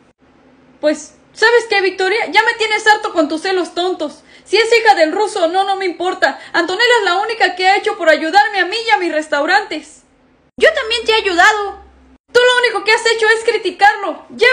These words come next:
Speaker 1: vete.
Speaker 2: Pero, Ricardo.
Speaker 1: Pero nada, por favor, vete. Lo único que haces es buscar problemas y yo solo quiero paz.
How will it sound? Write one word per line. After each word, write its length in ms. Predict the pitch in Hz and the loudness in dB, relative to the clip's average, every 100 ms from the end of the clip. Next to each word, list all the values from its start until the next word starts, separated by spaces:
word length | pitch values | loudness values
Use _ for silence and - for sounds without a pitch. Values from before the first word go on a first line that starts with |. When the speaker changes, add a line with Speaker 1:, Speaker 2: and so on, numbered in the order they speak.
| 480 466 | 2 -2
Speaker 1:
vete. 300 | 403 277 - _ _ _ _ _ _ - | -4 -10 -16 _ _ _ _ _ _ -8
Speaker 2:
Pero, 220 | 311 311 | -4 -4
Ricardo. 500 | 302 302 381 453 403 - | -4 -2 0 0 -6 0
Speaker 1:
Pero 220 | 403 427 427 | 4 4 4
nada, 480 | 453 453 339 - - | 4 4 0 -2 -6
por 120 | 392 | -2
favor, 360 | 392 392 466 453 | 0 2 2 2
vete. 440 | 440 453 277 - _ - | 0 -2 -8 -10 _ -6
Lo 200 | 320 415 | 0 0
único 300 | 480 415 - | 0 -8 -4
que 120 | 339 | 0
haces 300 | 392 427 - | 0 0 -4
es 140 | 403 | -6
buscar 360 | 370 339 381 392 | -6 0 2 2
problemas 500 | 370 320 381 440 480 - | -4 -4 -4 -2 -6 -4
y 140 | 339 | 0
yo 140 | 440 | 0
solo 300 | 453 453 427 | 2 2 0
quiero 300 | 427 466 427 | 0 0 0
paz. 460 | 427 415 381 - | 4 2 2 -10